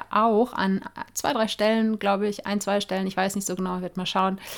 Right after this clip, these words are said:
auch das Human Design nochmal mit einbeziehen. Wenn du die Episoden zum Thema Human Design noch nicht gehört hast, ich werde die in den Shownotes verlinken.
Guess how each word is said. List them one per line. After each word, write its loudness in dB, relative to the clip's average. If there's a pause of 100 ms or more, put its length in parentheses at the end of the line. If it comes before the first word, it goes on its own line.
(500)
auch 6
das 2
Human 10
Design 8
nochmal 6
mit -2
einbeziehen. -4
Wenn 2
du 4
die 0
Episoden 6
zum 0
Thema 2
Human 4
Design 0
noch 2
nicht 0
gehört 0
hast, -4
ich -8
werde -2
die 2
in 0
den 2
Shownotes 2
verlinken. 0